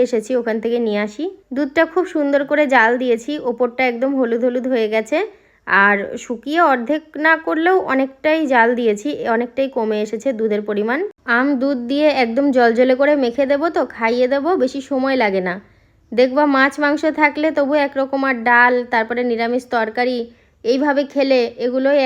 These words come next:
একদম মানে সময় লাগে না খেতে, ওই মুখে দেয়া হয় কোনো রকম চিবিয়েই গেলা হয়। ভাতের মধ্যে আম দুধ পড়লে কালারটা খুব সুন্দর লাগে। আর আকাশের কালারটা দেখো এমন হয়েছে যেন মনে হচ্ছে এক্ষুনি বৃষ্টি নামবে। স্কুটিটা আজকে ধুয়েছে স্নান করতে গিয়ে, ওই জন্য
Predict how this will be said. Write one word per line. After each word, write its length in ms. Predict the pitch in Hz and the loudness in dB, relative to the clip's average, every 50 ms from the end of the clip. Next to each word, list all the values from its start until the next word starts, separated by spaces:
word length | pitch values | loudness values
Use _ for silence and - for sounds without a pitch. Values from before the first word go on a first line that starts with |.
| 247 226 | 2 0
একদম 280 | 226 226 226 269 285 294 285 262 | -2 -2 -2 -2 -2 0 -2 -2
মানে 160 | 247 240 254 262 262 - | -2 -2 -2 -4 -6 -6
সময় 280 | - 240 226 226 240 247 247 | -6 -4 -2 -2 0 0 0
লাগে 140 | 226 208 202 202 | 0 0 -2 -4
না 60 | 202 | -4
খেতে, 320 | 202 - 220 208 208 254 285 370 381 - _ _ _ _ _ _ | -4 -6 -8 -6 -4 -4 -4 -4 -6 -12 _ _ _ _ _ _
ওই 100 | - 247 277 277 | -4 -2 0 2
মুখে 220 | 262 247 - 294 285 240 233 | 2 0 2 0 0 2 2
দেয়া 180 | 262 262 269 285 262 | 4 4 4 2 2
হয় 200 | 254 262 320 330 311 | -2 -2 0 0 0
কোনো 220 | 320 294 254 254 240 240 | 0 0 0 2 0 0
রকম 200 | 240 240 294 294 311 311 | 0 -2 -4 -4 -4 -4
চিবিয়েই 420 | 262 262 240 247 262 269 285 277 226 226 | -4 -6 -4 -2 -2 -2 -2 -2 -2 -2
গেলা 200 | 220 208 214 226 233 | 0 2 2 2 2
হয়। 180 | 214 175 170 180 196 202 - - | 0 -2 -2 -4 -6 -10 -10 -8
ভাতের 380 | 220 214 220 220 220 - 262 262 277 | -6 0 0 0 2 2 0 2 2
মধ্যে 240 | 285 294 277 269 349 349 - 247 226 | 0 -2 0 0 -2 0 0 0 0
আম 80 | 220 226 240 | 2 2 0
দুধ 140 | 277 285 285 - | 0 -2 -2 0
পড়লে 260 | 349 349 320 302 269 330 330 - | 0 2 4 4 2 2 2 2
কালারটা 340 | 240 202 202 202 208 - 240 247 | 2 2 2 2 0 -2 -4 -4
খুব 100 | - 320 311 | -4 -8 -8
সুন্দর 380 | - - 262 220 208 202 208 202 196 | -2 -2 0 0 2 2 2 2 2
লাগে। 220 | 190 180 175 180 175 190 185 - - | 0 0 0 -4 -4 -6 -10 -14 -8
আর 100 | - 196 208 | -4 0 2
আকাশের 400 | 202 196 196 220 208 - 254 247 240 | 2 0 0 -4 -6 -4 -6 -4 -2
কালারটা 320 | 240 240 247 254 247 277 277 | 0 0 0 0 0 -2 -2
দেখো 200 | 269 311 311 339 285 233 214 | -2 -2 -2 0 0 0 0
এমন 140 | 226 240 269 285 | 0 -2 -2 0
হয়েছে 220 | 311 311 330 330 339 254 | -2 -2 -2 -2 -2 -2
যেন 120 | 240 220 214 220 226 | -2 -2 -2 -2 -2
মনে 140 | 233 247 262 277 | -2 -2 -2 -2
হচ্ছে 220 | 294 294 - - 339 277 | -4 -6 -4 -2 -2 -2
এক্ষুনি 260 | 254 - - 240 226 214 202 | -2 -2 -4 -4 -2 -2 -2
বৃষ্টি 240 | 208 208 208 - 202 196 | -4 -6 -4 -6 -4 -2
নামবে। 280 | 190 185 185 185 185 180 180 185 - _ _ _ _ _ _ _ | -2 -2 -2 0 0 -2 -2 -4 -10 _ _ _ _ _ _ _
স্কুটিটা 460 | - - _ 302 294 269 302 269 302 294 294 | -20 -10 _ -4 -2 -2 0 2 2 2 2
আজকে 200 | 285 254 262 302 302 | 2 0 0 -2 0
ধুয়েছে 420 | 247 269 294 294 294 285 - 269 254 285 | 0 2 2 2 2 2 4 2 2 2
স্নান 260 | 277 - 247 233 226 233 226 | 2 2 2 2 2 2 0
করতে 200 | 254 240 240 - 254 | 0 -2 0 -2 -2
গিয়ে, 200 | 220 226 240 262 262 - 233 | 0 2 2 2 2 2 0
ওই 80 | 240 233 247 | -2 0 0
জন্য 160 | 262 254 | 0 0